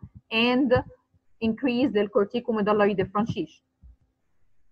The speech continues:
In renal papillary necrosis, which occurs due to ischemia, causes of ischemia in, uh, this entity may mimic in the sporadic, okay? Sickle cell disease, pyelonephritis, obstruction,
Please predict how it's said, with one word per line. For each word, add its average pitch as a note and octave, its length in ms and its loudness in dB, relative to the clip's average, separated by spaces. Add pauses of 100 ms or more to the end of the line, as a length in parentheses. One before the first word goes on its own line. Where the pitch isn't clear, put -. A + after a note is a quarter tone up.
(1000)
In A#3 140 -2
renal G#4+ 280 2
papillary C#4+ 440 4
necrosis, A#3+ 580 0
which G#3 260 0
occurs C4 580 4
due G3+ 200 -4
to A3 220 -4
ischemia, A#3 640 -2 (680)
causes F#4 300 4
of F4+ 100 2
ischemia C#4 560 -2
in, G3+ 300 0
uh, F#3+ 340 -2
this D#4 240 -8
entity C4+ 600 -10 (280)
may G#3 160 -10
mimic B3 360 -6 (100)
in G#3 260 -12
the G3 400 -8 (180)
sporadic, - 540 -8 (400)
okay? C4 200 -4 (1120)
Sickle D#4+ 240 -6
cell C4 220 -4
disease, A#3+ 360 -8 (220)
pyelonephritis, C4 800 -4
obstruction, A3 600 -10